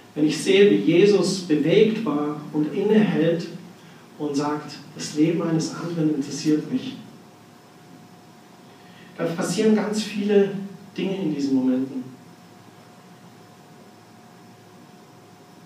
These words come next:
Das eine ist, dass Jesus innehält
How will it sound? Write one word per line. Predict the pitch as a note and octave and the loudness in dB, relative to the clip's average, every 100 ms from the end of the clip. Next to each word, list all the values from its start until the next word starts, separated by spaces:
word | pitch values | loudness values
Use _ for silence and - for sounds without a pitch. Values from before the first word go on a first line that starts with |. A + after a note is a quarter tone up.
| - | -16
Das | D#3+ - | -10 -8
eine | - E3+ A3+ | -6 -2 0
ist, | A3 A3 A3+ - - - - - - - | 2 2 0 -4 -10 -18 -20 -20 -14 -6
dass | D#3 | -2
Jesus | D3+ G3 G3+ G3+ - - - - - - | 0 0 0 0 -2 -8 -12 -18 -20 -6
innehält | F#3+ A#3 A#3 G3+ A3+ C4 - | 0 2 2 2 4 4 2